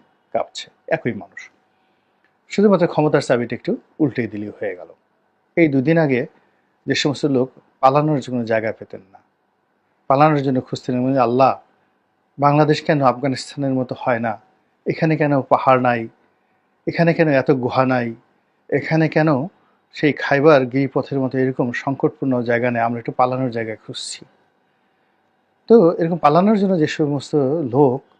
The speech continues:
মানে, আল্লাহর কাছে দোয়া দরুদ পড়তেন, সেই সমস্ত লোক এখন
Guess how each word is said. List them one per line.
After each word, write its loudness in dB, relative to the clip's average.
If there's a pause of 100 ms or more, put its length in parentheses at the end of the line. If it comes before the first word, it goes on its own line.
(1300)
মানে, -10
আল্লাহর 0
কাছে -6
দোয়া 4
দরুদ 2 (100)
পড়তেন, -14 (840)
সেই 2
সমস্ত -4
লোক 2
এখন 0